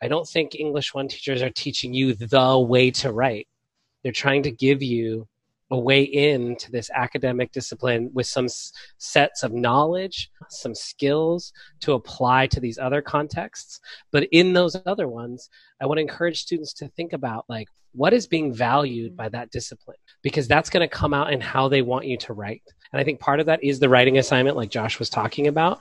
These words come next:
And I think part of it is also, like, the situation at large, right? Like, what is your writing trying to do in that discipline?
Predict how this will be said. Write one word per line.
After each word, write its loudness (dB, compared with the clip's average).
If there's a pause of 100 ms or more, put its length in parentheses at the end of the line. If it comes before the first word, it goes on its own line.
And 4
I 2
think 2
part 6
of 6
it 6
is 4
also, 2
like, 2
the 0
situation 2
at -4
large, 2 (320)
right? 2
Like, -2 (560)
what 6
is 8
your 10
writing 10
trying 6
to 2
do 6
in 6
that -4
discipline? -8